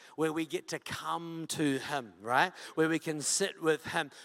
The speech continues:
where, where he doesn't just tell us stuff, but he also opens it up and explains it to us, right? Where we can ask him questions. You know,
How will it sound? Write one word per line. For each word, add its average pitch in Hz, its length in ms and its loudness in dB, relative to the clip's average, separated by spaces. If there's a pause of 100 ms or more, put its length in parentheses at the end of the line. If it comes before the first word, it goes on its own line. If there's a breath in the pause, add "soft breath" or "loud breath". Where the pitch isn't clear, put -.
where, 170 300 -2
where 165 160 0
he 196 100 0
doesn't 202 240 0
just - 340 -4
tell 220 300 6
us 175 140 2
stuff, 185 280 2
but 165 120 -6
he 170 60 -2
also 170 340 -2
opens 165 320 -4
it 160 100 -4
up 151 160 -4
and 151 100 -6
explains 147 600 -6
it - 160 -6
to 147 180 0
us, 123 200 -2 (200 loud breath)
right? 170 140 10
Where 170 180 4
we 190 200 6
can - 160 -4
ask - 360 0
him 160 120 -4
questions. 175 340 -4
You 220 80 4
know, 190 60 4